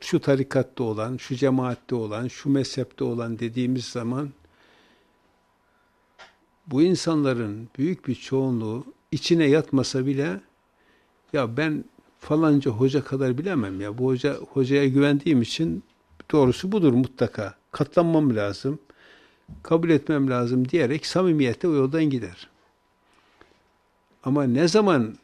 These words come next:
bir ayetle karşılaşır, doğruları görürse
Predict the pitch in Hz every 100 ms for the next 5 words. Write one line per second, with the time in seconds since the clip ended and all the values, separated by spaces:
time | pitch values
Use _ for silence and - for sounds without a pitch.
0 | _ _ _ _ _ _ _ _ _ 139
1 | 139 - 127 127 135 139 - 113 117 117
2 | 131 104 101 - 117 - - _ _ _
3 | _ _ _ _ _ _ - 127 135 135
4 | 139 139 127 120 131 131 - 143 180